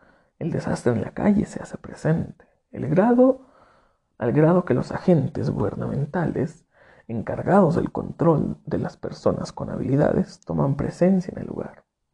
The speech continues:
Griseli actúa rápido y cubre la cara de Montserrat para que no puedan reconocerla con su sistema.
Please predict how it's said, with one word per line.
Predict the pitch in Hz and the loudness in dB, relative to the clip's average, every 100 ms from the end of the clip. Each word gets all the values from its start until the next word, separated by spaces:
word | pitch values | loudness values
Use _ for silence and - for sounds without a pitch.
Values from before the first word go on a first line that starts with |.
| _ - _ _ _ _ | _ -20 _ _ _ _
Griseli | - 131 - 233 269 | -8 -6 2 4 4
actúa | 269 - 202 | 4 0 0
rápido | 170 170 160 - - - - _ | 2 2 2 -2 -8 -10 -16 _
y | - | -20
cubre | - 170 175 160 | -2 4 6 6
la | 180 | 4
cara | - 180 - | -2 -4 -4
de | - | -4
Montserrat | - - - - 135 - - | -6 -6 -2 2 2 0 -4
para | - - | -6 -4
que | - | -2
no | 185 | -2
puedan | 185 185 185 175 | -2 2 4 4
reconocerla | 175 - - - - - - - | 0 -4 -8 -8 -6 -4 -4 -8
con | - | -10
su | - | -12
sistema. | - - - - - - | -16 -18 -12 -10 -10 -18